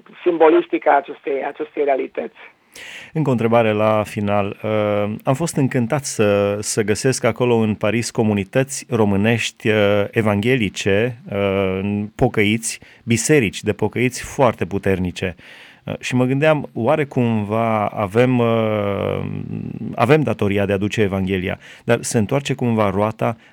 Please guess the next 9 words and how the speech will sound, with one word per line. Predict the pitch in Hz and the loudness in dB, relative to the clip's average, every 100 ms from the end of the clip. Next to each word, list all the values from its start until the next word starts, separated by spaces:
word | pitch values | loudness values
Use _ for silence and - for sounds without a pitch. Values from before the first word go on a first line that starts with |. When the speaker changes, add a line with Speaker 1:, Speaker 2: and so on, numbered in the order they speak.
| - | -2
Speaker 2:
România, | 107 113 117 143 123 113 | 2 4 4 2 2 2
în | 117 | 2
România, | 117 120 131 123 107 | 2 2 2 0 0
credința | - 110 123 127 123 | -2 -2 0 0 2
evanghelică, | 107 104 104 107 113 101 92 - 95 92 - - - | 2 0 0 2 2 0 -4 -2 -2 -2 -8 -20 -14
uh, | - 104 104 | -4 -2 0
a | 110 | 0
venit, | 107 113 123 - | 2 2 0 0
uh, | 120 117 110 107 107 | 0 2 2 2 0